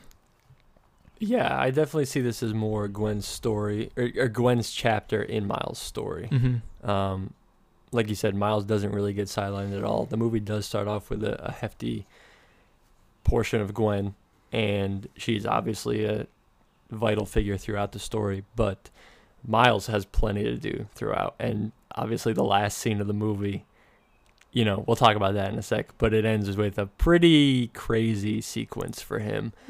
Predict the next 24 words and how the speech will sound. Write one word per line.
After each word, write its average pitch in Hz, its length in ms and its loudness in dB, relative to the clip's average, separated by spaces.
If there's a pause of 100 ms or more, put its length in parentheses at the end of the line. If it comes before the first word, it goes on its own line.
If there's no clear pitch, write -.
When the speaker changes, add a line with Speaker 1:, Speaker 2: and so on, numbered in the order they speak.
(220)
Speaker 1:
setting 107 380 2
up 101 260 -2 (100)
a 110 140 0
w-, 104 200 -4 (120)
absolutely 110 480 0
wild 117 640 0 (160)
finale, 101 640 -6 (160)
uh, - 180 -8
next - 380 -8
year. 82 220 -10 (540)
Um, 101 420 -2 (840)
but 131 80 2
yeah, 123 120 8
let's, 120 340 2
uh, 208 140 6
let's 143 240 0
chat 180 240 2
about 165 180 4
some 151 180 2
of 135 80 4
the 123 120 6
other 120 420 4
Spider 110 420 -2
people, - 520 -2